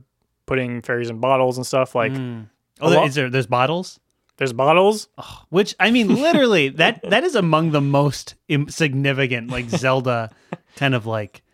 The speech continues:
Speaker 1: Tropes.
Speaker 2: Yeah.
Speaker 1: Yeah. Yeah, no, I agree. Um,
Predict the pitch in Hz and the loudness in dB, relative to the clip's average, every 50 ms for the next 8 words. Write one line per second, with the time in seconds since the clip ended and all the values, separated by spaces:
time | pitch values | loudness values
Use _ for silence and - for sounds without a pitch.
0 | _ _ _ _ _ _ _ _ - - - 117 120 131 131 - - - - - | _ _ _ _ _ _ _ _ -12 -8 -6 -4 -4 -6 -8 -12 -14 -14 -12 -8
1 | 131 123 120 110 104 98 101 120 117 107 110 110 131 135 _ _ _ _ _ _ | -4 -2 -2 -2 -2 -4 -8 -12 -12 -10 -10 -12 -14 -16 _ _ _ _ _ _
2 | _ - - - _ _ _ _ _ _ _ _ _ 113 110 107 107 110 107 104 | _ -20 -20 -20 _ _ _ _ _ _ _ _ _ -8 -8 -6 -6 -6 -6 -6
3 | 110 113 113 113 117 107 107 107 120 - _ _ _ _ _ - 117 117 117 113 | -6 -6 -6 -4 -4 -4 -4 -6 -8 -12 _ _ _ _ _ -6 -4 -2 -2 -4
4 | 113 110 113 113 110 | -4 -6 -8 -10 -12